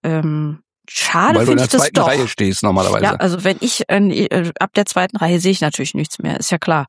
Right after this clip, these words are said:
Speaker 2: Mhm.
Speaker 1: Aber da finde ich doch die Ticketpreise von, äh, um die zweihundert Euro, was man ja auch nicht alle Tage macht. Also
Speaker 2: Nee.
Speaker 1: ich, nee.
Speaker 2: Ja, finde ich, äh, ehrlicherweise auch am falschen Ende gespart. Ähm,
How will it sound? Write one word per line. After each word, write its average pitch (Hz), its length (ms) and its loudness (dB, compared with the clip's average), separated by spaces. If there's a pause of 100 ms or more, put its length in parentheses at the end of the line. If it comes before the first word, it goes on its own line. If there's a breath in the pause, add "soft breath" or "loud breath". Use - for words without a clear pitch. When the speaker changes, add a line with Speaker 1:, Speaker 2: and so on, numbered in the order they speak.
Speaker 2:
Mhm. 113 580 -2
Speaker 1:
Aber 208 380 2 (1400)
da 196 200 2
finde 220 200 2
ich - 80 -4
doch - 180 0
die 175 120 0
Ticketpreise 190 680 0
von, 175 560 4
äh, 160 160 0
um 185 160 2
die 175 120 0
zweihundert 180 440 2
Euro, 180 420 2 (200)
was 160 160 -2
man 170 140 2
ja 170 100 2
auch - 140 -2
nicht - 180 -2
alle 160 140 -2
Tage 185 280 -2
macht. - 340 -2 (480 loud breath)
Also 151 220 2
Speaker 2:
Nee. 104 100 2
Speaker 1:
ich, - 160 -10 (400)
nee. 147 140 -2 (760 loud breath)
Speaker 2:
Ja, 110 160 2
finde 190 240 2
ich, 143 120 -2 (280 loud breath)
äh, 139 100 0
ehrlicherweise 147 720 2
auch 135 200 -4
am 113 80 0
falschen 131 380 -2
Ende 123 220 2
gespart. 175 560 -2 (400 loud breath)
Ähm, 135 320 4